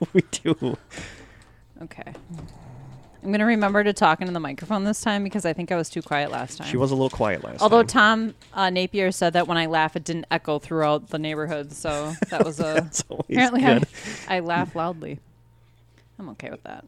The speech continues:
Speaker 2: I get a lot of joy out of life.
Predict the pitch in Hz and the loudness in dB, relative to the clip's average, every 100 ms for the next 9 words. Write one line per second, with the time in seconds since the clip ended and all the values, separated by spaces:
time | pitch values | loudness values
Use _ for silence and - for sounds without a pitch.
0 | 170 _ _ _ _ _ _ 170 156 151 | -20 _ _ _ _ _ _ -16 -12 -10
1 | 147 139 135 135 147 151 143 131 - - | -10 -10 -14 -12 -6 -4 -6 -8 -14 -20
2 | - _ _ _ _ _ - 131 127 123 | -20 _ _ _ _ _ -20 -20 -16 -14
3 | 120 | -14